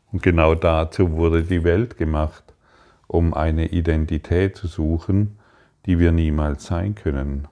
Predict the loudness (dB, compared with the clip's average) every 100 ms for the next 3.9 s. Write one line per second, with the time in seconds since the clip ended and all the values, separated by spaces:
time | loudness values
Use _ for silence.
0 | _ _ _ _ _ _ _ _ _ _
1 | -10 0 0 0 0 2 2 0 0 0
2 | 0 -2 0 -2 -2 -2 -2 -4 -4 -2
3 | -2 -2 -4 -2 -2 -2 0 -2 -2